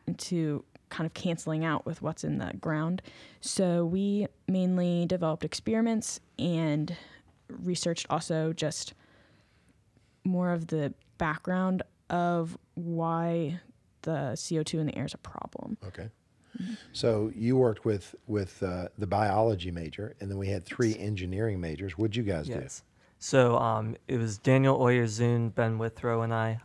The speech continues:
Speaker 3: Um, we, we mainly were trying to answer the question of how in the world are we going to do this. So we built, we built that prototype.
Speaker 2: So you're dealing here with the me-, the real mechanics of a machine.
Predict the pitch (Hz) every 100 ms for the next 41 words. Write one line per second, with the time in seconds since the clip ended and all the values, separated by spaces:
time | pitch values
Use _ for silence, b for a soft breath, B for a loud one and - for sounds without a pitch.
0 | - 110 104 107 107 117 123 127 B B
1 | B 143 180 180 156 123 123 135 117 113
2 | 113 113 104 101 113 110 123 101 - 117
3 | 113 104 98 107 104 98 101 107 104 104
4 | - - 107 90 82 - - B B B
5 | - - 120 110 104 101 107 120 107 123
6 | 131 - - 180 120 131 - 147 - 131
7 | 113 107 107 104 - - - - 120 139
8 | 127 127 110 107 123 110 101 - 90 87
9 | 85 90 101 98 87 - - 92 - 107
10 | 92 - 85 80 78 - 98 80 69